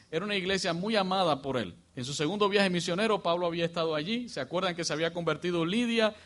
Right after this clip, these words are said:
Se convirtió el carcelero de Filipos. Para este tiempo había una iglesia organizada. Y el motivo de que Pablo les escribe era para agradecerles por las ayudas económicas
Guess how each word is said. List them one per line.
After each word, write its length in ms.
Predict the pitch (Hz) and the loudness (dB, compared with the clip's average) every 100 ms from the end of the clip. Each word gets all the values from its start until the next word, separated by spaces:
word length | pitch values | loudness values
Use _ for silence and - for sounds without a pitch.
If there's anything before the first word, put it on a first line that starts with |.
| - - | -20 -12
Se 220 | - 151 | -8 -4
convirtió 520 | 160 151 147 151 175 | -2 -2 -2 2 2
el 100 | 170 | 2
carcelero 480 | 170 151 160 170 165 | 2 0 0 0 2
de 80 | 160 | 0
Filipos. 500 | 160 220 220 196 180 | 0 -2 -2 -2 0
Para 240 | 156 147 | 2 2
este 160 | 156 165 | 2 -2
tiempo 360 | 208 226 214 | -2 -2 0
había 120 | 170 160 | 0 0
una 140 | 160 | 0
iglesia 320 | 147 165 165 | 2 2 2
organizada. 680 | 151 156 156 180 208 185 185 - - - | 0 0 0 4 8 8 4 -6 -18 -4
Y 80 | 156 | -2
el 80 | |
motivo 560 | 160 156 214 233 214 190 | 2 0 0 4 4 4
de 80 | 160 | 4
que 100 | 151 | 4
Pablo 280 | 185 220 220 | 4 4 6
les 100 | 185 | 4
escribe 420 | 170 190 196 185 | 2 0 2 4
era 240 | 190 185 | 4 4
para 280 | 165 156 131 | 4 4 2
agradecerles 840 | 147 147 151 147 135 196 208 165 | 0 0 0 0 0 0 2 0
por 160 | 165 147 | -2 -2
las 140 | 139 | -2
ayudas 340 | 135 170 196 175 | -2 -2 -2 -2
económicas 800 | 165 156 190 147 - 71 - | -4 -6 -6 -8 -8 -14 -14